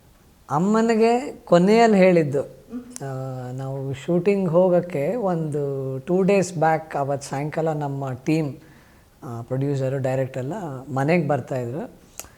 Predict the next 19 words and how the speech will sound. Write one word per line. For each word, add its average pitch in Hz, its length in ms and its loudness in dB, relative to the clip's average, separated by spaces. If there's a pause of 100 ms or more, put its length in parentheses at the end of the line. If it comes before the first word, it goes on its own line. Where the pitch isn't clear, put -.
(220)
ಇನ್ನು 151 140 0
ಬಂದಮೇಲೆ 233 480 8
ಹೇಳೋಕ್ಕಾಗಲ್ಲ 208 580 8
ಅಂತ 190 240 4
ಅವತ್ತಿನ 214 580 4
ಬೆಳಗ್ಗೆ 190 480 4
ಹೇಳಿದ್ದು 170 540 2
ಟಿ 196 220 0
ಟಿ 196 140 -2
ಡಿ 175 180 4
ದೇವಸ್ಥಾನದಲ್ಲಿ, 147 760 0 (580)
ಆಮ್, 120 800 -8 (220)
ತಿರುಪತಿ, 160 720 2
ಇಲ್ಲಿ 131 200 0
ವಾಯಲಕವರ್ 147 500 2
ಟಿ 156 140 0
ಟಿ 160 100 -2
ಡಿ 147 180 0
ದೇವಸ್ಥಾನದಲ್ಲಿ. 135 640 -6